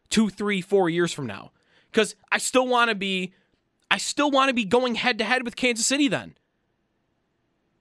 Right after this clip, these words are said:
And knowing who my number two wide receiver is for the next five to ten years is more important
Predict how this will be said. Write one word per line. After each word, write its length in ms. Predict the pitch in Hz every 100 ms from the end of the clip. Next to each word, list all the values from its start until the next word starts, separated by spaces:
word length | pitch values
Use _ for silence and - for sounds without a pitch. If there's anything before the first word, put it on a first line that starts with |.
| _ _ -
And 300 | 208 208 190
knowing 300 | 233 285 294
who 120 | 247
my 140 | 262 240
number 300 | 240 233 247
two 160 | 262
wide 240 | 240 233 214
receiver 480 | 202 233 240 208
is 220 | 185 160 - _ _ _ _ _
for 100 | -
the 120 | 202 220
next 480 | 240 - - - - _ _ _
five 460 | _ - 262 247 214
to 80 | 226
ten 300 | - 240 226
years 560 | 269 247 147 185 - - _ _ _
is 140 | 214 202
more 240 | 240 285
important 600 | 226 - 233 262 156 175